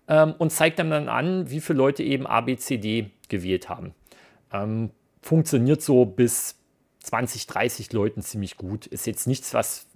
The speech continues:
man für einen riesengroßen Hörsaal nutzen kann, aber für so einen Seminarraum passt das ganz gut. Pingo ist noch ein deutsches Tool, Peer Instruction for Very Large Groups,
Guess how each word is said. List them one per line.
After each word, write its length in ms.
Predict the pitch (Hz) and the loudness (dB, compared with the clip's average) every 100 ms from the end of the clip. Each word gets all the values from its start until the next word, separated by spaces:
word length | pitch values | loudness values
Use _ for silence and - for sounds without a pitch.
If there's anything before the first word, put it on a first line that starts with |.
| - | -12
man 340 | 127 113 113 | -6 -4 -6
für 140 | - 123 | -4 -2
einen 60 | |
riesengroßen 520 | 110 143 117 117 120 | -2 -2 -2 -2 -2
Hörsaal 260 | 117 214 180 | -2 0 0
nutzen 300 | 165 - 160 | -2 -4 -2
kann, 220 | 147 143 | 0 0
aber 240 | 113 117 113 | 2 2 2
für 180 | 127 | 0
so 100 | 104 | -2
einen 60 | 120 | -4
Seminarraum 640 | 98 113 95 101 113 107 98 | -2 -2 0 0 2 0 0
passt 260 | 123 - | -8 -8
das 120 | - | -10
ganz 220 | - - - | -12 -16 -16
gut. 160 | - - - - - - - - | -20 -20 -20 -20 -20 -20 -20 -2
Pingo 360 | 208 240 214 175 | 0 6 6 6
ist 140 | - | 4
noch 180 | 165 - | 0 0
ein 260 | 135 147 | 0 2
deutsches 560 | 123 139 - 147 131 - | 4 4 2 0 0 -2
Tool, 320 | - 135 135 | -4 2 2
Peer 200 | 127 139 | 2 -4
Instruction 520 | 123 - 120 - 127 | -4 0 0 0 -10
for 240 | - 110 92 | -2 -2 2
Very 240 | 107 120 | 0 0
Large 380 | 95 92 104 - | -2 -2 -4 -6
Groups, 540 | 110 170 196 - - | -2 0 0 -4 -10